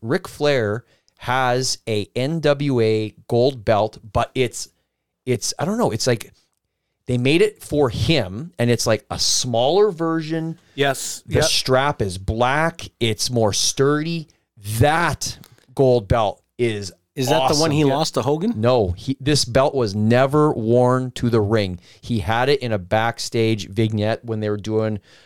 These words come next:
Speaker 1: a face-to-face promo. Like, Hogan was on one side, Flair was on the other side. Go back and find that footage. That belt for the big gold, that version of the big gold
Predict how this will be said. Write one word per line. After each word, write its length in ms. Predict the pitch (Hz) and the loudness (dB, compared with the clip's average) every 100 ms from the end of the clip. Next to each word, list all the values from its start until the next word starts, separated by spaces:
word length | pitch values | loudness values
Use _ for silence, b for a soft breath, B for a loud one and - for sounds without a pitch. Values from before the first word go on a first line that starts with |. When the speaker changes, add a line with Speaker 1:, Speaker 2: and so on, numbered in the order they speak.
| b | b
Speaker 1:
a 80 | - | -6
face-to-face 760 | - 113 101 107 - 107 101 | -2 0 -2 -4 0 0 0
promo. 400 | - - 107 135 | -4 0 2 2
Like, 220 | 123 92 - | 2 0 -4
Hogan 320 | - 127 123 | -2 0 0
was 120 | 117 110 | 0 2
on 140 | 110 | 2
one 220 | 107 110 | 2 2
side, 340 | - 107 104 101 | 2 2 0 -2
Flair 260 | - 117 113 | -6 0 2
was 160 | 113 107 | 2 2
on 120 | 107 | 2
the 80 | 107 | 0
other 120 | 107 | 0
side. 220 | 107 104 b b b 117 | 0 -2 b b b -2
Go 240 | 120 143 | 2 4
back 440 | 156 156 147 139 - | 4 4 4 0 -4
and 140 | 117 101 | -6 -6
find 640 | - 123 117 127 131 110 | -4 0 2 0 -2 -2
that 260 | 110 110 | 0 0
footage. 400 | - - 113 104 110 95 | -2 -6 -4 -4 -10 -2
That 420 | 117 120 127 110 | 2 2 -2 -2
belt 400 | - 117 117 - _ _ _ | 0 2 0 -4 _ _ _
for 140 | 117 | -2
the 80 | 104 | -2
big 300 | 95 135 120 | 2 0 2
gold, 340 | 131 131 143 | 4 4 2
that 220 | 113 110 117 | -2 -2 0
version 260 | 135 131 | 0 0
of 60 | 135 | -2
the 60 | 107 | 0
big 180 | 123 | 0
gold 260 | 117 123 | 2 0